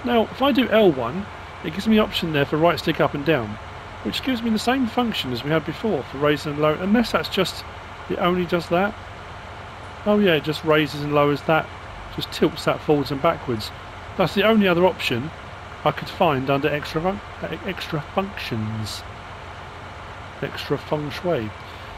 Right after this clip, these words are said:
Uh, so, options for camera. In cab, you see what I mean about the grille though, cab protector, it's a little bit,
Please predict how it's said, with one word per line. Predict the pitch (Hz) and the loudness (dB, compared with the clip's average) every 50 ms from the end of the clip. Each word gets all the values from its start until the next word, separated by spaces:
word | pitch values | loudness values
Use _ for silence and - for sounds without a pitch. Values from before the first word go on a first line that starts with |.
| - - - | -6 0 2
Uh, | 180 180 180 170 - - - - - - - | 4 6 6 4 2 -2 -10 -14 -14 -14 -10
so, | - - - 220 170 123 110 107 - - - - - - - - - - - - - - - - - - - - - - - - - - - - - - - - - - - - - - - - | -4 2 4 6 6 6 4 0 -6 -12 -14 -14 -12 -14 -14 -12 -12 -12 -12 -12 -12 -12 -12 -12 -12 -12 -12 -12 -12 -12 -12 -12 -12 -12 -12 -14 -14 -16 -16 -18 -18 -18 -18 -18 -18 -8 0 2
options | 262 269 - - - 240 214 - | 2 2 2 0 0 0 0 0
for | 175 - - - - 175 160 156 156 - - - - - - - - - - - - - - - - - - - | -2 -6 -2 2 6 8 8 8 8 6 4 -2 -14 -18 -18 -18 -18 -18 -18 -18 -18 -18 -18 -18 -18 -12 -8 -2
camera. | - 202 185 143 110 101 - - - - - - - - - - - | 0 0 0 0 0 -4 -6 -10 -14 -16 -18 -18 -18 -18 -16 -6 0
In | 269 254 220 | 2 2 2
cab, | - - 117 175 208 - - - - - - - - - - - - - - - - - - - | 2 2 2 2 0 -2 -6 -16 -18 -18 -18 -18 -18 -18 -18 -18 -18 -18 -18 -18 -20 -18 -12 -8
you | 127 | 0
see | - 185 185 | 4 6 6
what | 165 | 8
I | 175 | 6
mean | 185 180 | 6 4
about | 165 175 160 147 | 4 4 2 2
the | 143 | 4
grille | - 170 160 151 127 | 4 6 6 6 4
though, | 131 120 120 | 2 0 -2
cab | 117 - 165 156 - | 0 2 2 2 2
protector, | - - - 170 151 - - | 0 0 0 0 0 0 -2
it's | 175 - 240 | -4 -2 0
a | |
little | 233 240 - - 160 | 0 0 0 0 2
bit, | 143 156 143 | 4 2 2